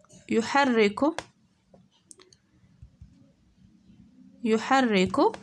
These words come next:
اسم الفاعل قلنا كنحولوه للمضارع، كنبدلو الياء بالميم مضمومة، محرك، وكنكسرو ما قبل الآخر، محرك. صيغته مفعل،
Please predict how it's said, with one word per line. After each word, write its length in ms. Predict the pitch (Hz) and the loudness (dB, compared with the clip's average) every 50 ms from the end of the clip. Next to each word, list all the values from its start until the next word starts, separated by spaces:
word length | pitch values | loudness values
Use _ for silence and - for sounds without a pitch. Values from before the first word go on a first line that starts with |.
| - - - - - - - - - - | -20 -20 -20 -20 -20 -20 -20 -20 -6 -2
اسم 240 | 262 262 - - 277 | 0 0 2 2 2
الفاعل 600 | 269 247 254 - 247 220 208 202 226 311 453 508 480 - - - - - - - - - - - - - - - - - - - - - - - - - - - - _ | 2 2 2 2 2 2 2 2 2 2 2 0 -2 -8 -16 -20 -20 -20 -20 -20 -20 -20 -20 -20 -20 -20 -20 -20 -20 -20 -20 -20 -20 -20 -20 -20 -20 -20 -20 -20 -10 _
قلنا 380 | - 226 226 220 220 214 - | 0 0 2 2 2 2 0
كنحولوه 640 | - - - 208 220 - - 240 240 240 240 226 208 | 0 0 -2 -2 -2 0 2 2 4 4 4 4 2
للمضارع، 640 | 208 208 196 190 196 190 180 180 170 185 196 240 302 | 2 2 2 2 2 2 2 2 2 2 2 2 2
كنبدلو 680 | 302 254 233 214 185 175 180 - 202 220 214 202 - - | 2 2 0 2 0 -2 -4 0 2 2 2 2 0 -2
الياء 540 | 202 202 196 196 202 208 208 196 202 - - - - - - - - _ - | 0 2 2 2 2 2 2 0 -2 -6 -12 -18 -20 -20 -20 -20 -20 _ -4
بالميم 580 | 190 175 196 196 190 185 185 190 214 240 262 | 0 2 4 4 6 6 4 4 4 4 4
مضمومة، 640 | 254 208 180 180 185 180 180 185 196 226 302 381 - - - - _ _ - - _ _ - - _ | 4 2 2 2 2 2 2 2 2 2 2 2 0 -4 -14 -20 _ _ -20 -20 _ _ -20 -8 _
محرك، 1400 | 196 196 202 196 - - 247 269 339 403 - - - _ _ _ _ _ 254 240 247 262 285 349 359 349 359 - | 0 0 0 0 0 0 2 4 4 2 0 -4 -14 _ _ _ _ _ -2 0 0 2 4 4 2 2 2 2
وكنكسرو 960 | 233 220 202 190 196 196 - - - 208 214 208 214 - - - 277 285 311 | 2 2 2 0 -2 -4 -6 -4 -2 -2 -2 -2 -4 -2 -2 0 2 2 4
ما 100 | 294 294 | 4 2
قبل 320 | 285 - - 233 202 220 | 2 0 0 0 0 0
الآخر، 480 | 220 - - - 190 180 175 - - - - - - - - - - - - - - - - - - | -2 -2 -2 -2 -2 -2 -4 -4 -8 -10 -12 -16 -20 -20 -20 -20 -20 -20 -20 -20 -20 -20 -20 -8 -6
محرك. 540 | 208 202 - 233 226 208 202 190 180 180 - 175 269 349 381 - - - - - - - - - - - - | -4 -2 0 0 0 2 2 2 2 2 2 2 2 2 0 -2 -8 -18 -20 -20 -20 -20 -18 -16 -16 -12 -6
صيغته 840 | - - - 269 254 220 220 208 208 - 202 190 190 190 185 - - | -4 0 2 2 2 2 2 0 2 2 2 4 4 2 2 2 0
مفعل، 920 | 202 202 220 208 - 247 214 175 156 160 170 175 180 196 214 277 330 370 | -2 -2 -2 0 0 0 2 2 2 2 2 2 4 4 2 2 2 0